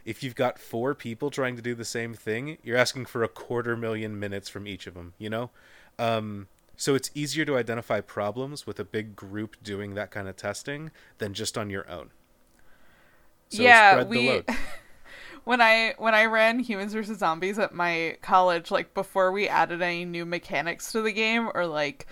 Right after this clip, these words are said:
Speaker 2: wrote any kind of mini game with, like, new mechanics that we would have to explain, uh, we had to sit down as, like, a group of, like,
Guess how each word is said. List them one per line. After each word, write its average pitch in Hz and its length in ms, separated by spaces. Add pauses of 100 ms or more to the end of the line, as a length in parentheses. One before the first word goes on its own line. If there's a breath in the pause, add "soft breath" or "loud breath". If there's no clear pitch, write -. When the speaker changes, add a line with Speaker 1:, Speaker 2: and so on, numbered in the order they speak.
(320 soft breath)
Speaker 2:
wrote 180 400
any 185 160
kind 175 220
of 180 120
mini 165 260
game 185 300
with, 180 180
like, 160 360 (180)
new 190 200
mechanics 175 560
that 170 100
we 165 80
would 175 100
have 185 200
to 202 80
explain, 170 640 (540 soft breath)
uh, 165 440 (200)
we 196 440
had 190 260
to 208 80
sit 208 260
down 170 240
as, 180 100
like, 196 120
a 190 80
group 170 320
of, 175 120
like, 180 220